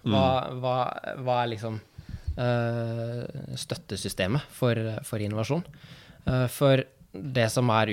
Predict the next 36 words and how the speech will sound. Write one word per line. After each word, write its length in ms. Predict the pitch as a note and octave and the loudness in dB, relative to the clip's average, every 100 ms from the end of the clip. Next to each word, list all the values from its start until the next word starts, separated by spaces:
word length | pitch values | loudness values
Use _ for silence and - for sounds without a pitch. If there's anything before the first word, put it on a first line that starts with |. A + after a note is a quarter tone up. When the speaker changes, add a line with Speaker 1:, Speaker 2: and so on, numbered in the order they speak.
| G2 | -2
Speaker 1:
utfordringen, 720 | - - G#2 G#2 G#2 A2+ A2 - - | -4 -6 -6 -4 0 0 0 -4 -6
eh, 800 | A#2 A2 A2 A2 A2 A#2+ B2 A#2 | -4 -2 -4 -6 -8 -8 -10 -10
til, 460 | - A2+ G#2+ G#2+ G#2+ | -6 -4 -2 -4 -6
eh, 320 | G#2+ G#2+ A2 C3+ _ | -6 -8 -8 -12 _
til 320 | - G#2+ G#2 - | -4 -2 -4 -6
store 380 | - - B2 G2+ | -8 -2 -2 0
selskaper, 640 | G2 A2 - E2+ - G3 - - - - - - - - - - | 0 0 0 -8 2 2 0 -14 -20 -20 -20 -20 -20 -20 -20 -2
som 160 | C3+ | 2
ikke 180 | B2+ - | 2 0
har 300 | A2+ G2 G2 | 0 0 2
en 80 | A2+ | -2
sånn 180 | A2+ G2+ | -2 -6
struktur 500 | - A2 - D3 G3 | -6 -8 -4 -2 -2
for, 360 | - - A#2 - - - - | -4 -6 -6 -4 -10 -12 -20
for 300 | - A2+ A2 | -10 -8 -6
å 240 | - A#2 | -6 -8
få 260 | A2+ A#2+ G#2 | -6 -4 -4
frem 280 | - G2 G2+ | -2 -4 -4
de, 340 | G#2 G#2 G#2 A#2+ - | -4 -4 -6 -8 -8
de 100 | A#2 | -4
beste 300 | G#2+ - G2+ | -4 -4 -2
ideene, 400 | G2 F2+ A2+ F#3 - - - - - - | -2 0 0 0 -4 -20 -20 -20 -16 2
det 120 | C#3+ | 4
er 100 | G2 | 6
jo 80 | F#2+ | 2
at 140 | - | -2
du 120 | B2 A2 | -4 -2
har, 360 | G#2 G2 G#2 - - - - - | 0 2 0 -2 -14 -18 -20 -12
eh, 260 | A2+ G#2 G2+ | -8 -6 -6
superselgere 1300 | G2 - - A2+ F#2+ F#2 - G#2+ - A2+ G2+ G#2 D#3+ - - - | -6 -6 -6 -6 -6 -10 -10 -6 -4 -4 -4 -4 -6 -8 -16 -16
i 260 | - A#2 A2 | -4 -2 -2
selskapene, 640 | G#2+ G#2 G2 - E2+ C3+ D#3+ | -2 -2 -2 -2 -4 0 0
ikke 40 | |
sant, 200 | - D#3 | 0 -2
som 160 | B2 A2+ | -4 0
er, 240 | G2+ G2+ | 2 0